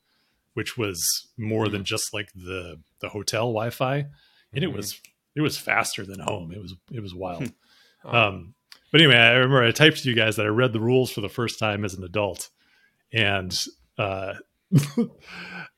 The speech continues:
Speaker 1: I have a whole new appreciation for the designer of Monopoly. I, I think it, that there's some really brilliant stuff in there. I think in particular,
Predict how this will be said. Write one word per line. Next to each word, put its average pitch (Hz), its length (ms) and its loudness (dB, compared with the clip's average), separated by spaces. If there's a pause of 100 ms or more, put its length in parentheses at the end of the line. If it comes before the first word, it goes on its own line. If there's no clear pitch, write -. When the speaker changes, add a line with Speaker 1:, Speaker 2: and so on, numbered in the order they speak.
Speaker 1:
I 131 80 -2
have 170 180 8
a 127 60 4
whole 180 180 8
new 185 140 8
appreciation 123 880 2
for 107 680 -4 (260)
the 123 320 -2
designer 110 400 2
of 101 80 -4
Monopoly. 95 600 -6 (100)
I, 113 240 -6
I 117 40 4
think 107 400 -2 (200)
it, 135 200 -8
that 117 340 -6
there's 117 260 -2 (160)
some 127 160 4
really 135 220 6
brilliant 110 420 -2
stuff - 300 -2
in 98 80 -8
there. 98 180 -4
I 101 40 -2
think 147 200 -2
in 120 100 4
particular, 107 760 -2